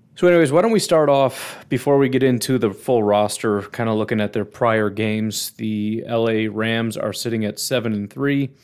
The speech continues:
Um, obviously, that's a very good record. And as we get into the roster, we're gonna talk about a lot of players that are very, very good football players, which is going to be very scary, as it should be. It, it, there, there is talent, but I think there should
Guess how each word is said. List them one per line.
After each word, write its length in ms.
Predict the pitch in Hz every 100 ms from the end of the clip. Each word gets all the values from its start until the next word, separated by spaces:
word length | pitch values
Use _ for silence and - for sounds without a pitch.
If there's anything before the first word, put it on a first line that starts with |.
| _ _ _ -
Um, 440 | - 110 107 107 107
obviously, 440 | 127 123 123 123
that's 160 | 110 117
a 40 |
very 220 | 113 107
good 140 | 104 101
record. 480 | 123 120 120 113 - _ _ _ _
And 420 | - 113 110 107 107
as 220 | 123 104
we 80 | 113
get 120 | 127
into 280 | 123 110 113
the 100 | 107
roster, 400 | 127 123 - 113
we're 120 | 110
gonna 140 | 107
talk 280 | - 113 107
about 160 | 107 104
a 40 |
lot 200 | 104 104
of 100 | 104
players 240 | 107 104
that 100 | 98
are 80 | 101
very, 220 | 104 101
very 220 | 98 98 95
good 160 | 98
football 340 | - 143 110 98
players, 320 | 113 104 107
which 140 | 101
is 80 | 110
going 180 | 110 107
to 60 |
be 100 | 104
very 240 | 107 104 95
scary, 400 | - 117 113 135
as 220 | 202 180
it 100 | 175
should 220 | - 202
be. 240 | - 85 113
It, 120 | -
it, 380 | - - - -
there, 260 | 139 151 147
there 220 | 156 165
is 180 | 214 -
talent, 540 | - 143 107 85 - _ _ _ _ _
but 100 | 143
I 100 | 147
think 160 | 170 156
there 100 | 143
should 360 | 156 139 -